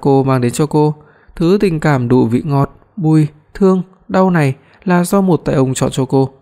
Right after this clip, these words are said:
Từ Khê Tâm cô từ khi nhận ra Khả Phong là chân tình duy nhất trong cuộc đời mình, thì cũng là lúc cô không còn đem lòng trách hận gì ông nữa rồi. Hôm nay, lại một lần nữa,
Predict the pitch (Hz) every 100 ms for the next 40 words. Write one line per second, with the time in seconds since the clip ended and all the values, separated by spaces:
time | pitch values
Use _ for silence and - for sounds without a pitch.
0 | _ _ _ _ _ _ _ _ - 120
1 | - 160 156 139 143 131 131 131 120 147
2 | 135 131 147 139 135 123 - 147 147 -
3 | - - 180 170 196 185 147 120 131 135
4 | 185 - 139 135 123 120 120 120 - _
5 | _ _ - 165 180 202 151 185 - _
6 | - 196 202 190 180 165 185 175 147 131
7 | 190 190 170 - 127 120 131 131 165 151
8 | 123 - _ _ _ _ _ _ _ _
9 | _ _ - 127 131 127 120 - _ 151
10 | 147 135 131 120 135 190